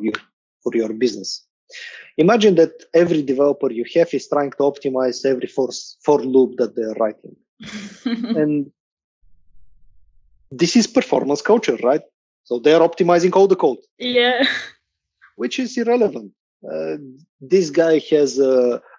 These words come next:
Speaker 1: loop that's going over ten elements. Whatever, do a bubble sort. I don't care.
Speaker 2: <laughs>
Speaker 1: So there are places where you don't need to do optimization. Optimization must,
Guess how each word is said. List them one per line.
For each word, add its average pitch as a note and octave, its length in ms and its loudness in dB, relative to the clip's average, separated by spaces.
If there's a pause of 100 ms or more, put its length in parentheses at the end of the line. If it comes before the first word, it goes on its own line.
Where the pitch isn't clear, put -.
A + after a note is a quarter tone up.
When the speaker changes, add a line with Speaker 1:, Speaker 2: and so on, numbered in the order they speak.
Speaker 1:
loop C#3 340 0
that's B2+ 220 0
going D3 280 4
over C#3+ 200 2
ten D3 260 0
elements. B2+ 680 -2 (440)
Whatever, C3 360 0 (160)
do C#3 140 2
a B2+ 40 2
bubble B2 320 -2
sort. - 280 -14 (120)
I F3+ 60 -2
don't - 180 -2 (100)
care. E4+ 400 -2
Speaker 2:
<laughs> - 60 -20 (1000)
Speaker 1:
So C#3 440 4
there E3 180 6
are A#3 180 4 (220)
places G3 340 -8
where D#3 340 4 (160)
you B2+ 180 -8
don't E3 260 0
need D3+ 200 -6
to B2+ 60 -20
do C3 160 -2
optimization. A2+ 760 -8 (1200)
Optimization D3 880 0
must, D#3 300 -4